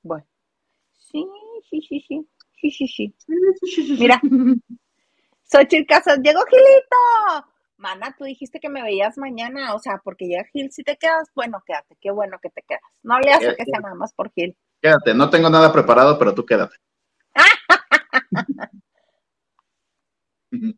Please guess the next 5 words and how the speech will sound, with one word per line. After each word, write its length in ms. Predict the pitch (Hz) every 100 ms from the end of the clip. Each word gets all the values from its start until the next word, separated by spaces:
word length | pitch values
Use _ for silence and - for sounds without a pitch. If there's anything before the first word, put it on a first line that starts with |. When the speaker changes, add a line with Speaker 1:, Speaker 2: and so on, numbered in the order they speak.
| _ _ _ _ _ _ _ _ _ _ _ _ _ _ _ - 180 160 - _ _ _ _ _ _ _ _ _ _ _ _ _ _ _ _
Speaker 2:
Silvia 360 | - 180 220
Speaker 1:
Ah. 20 |
Speaker 2:
sesenta 360 | 226 190 170 156
y 60 | 170
ocho 180 | 180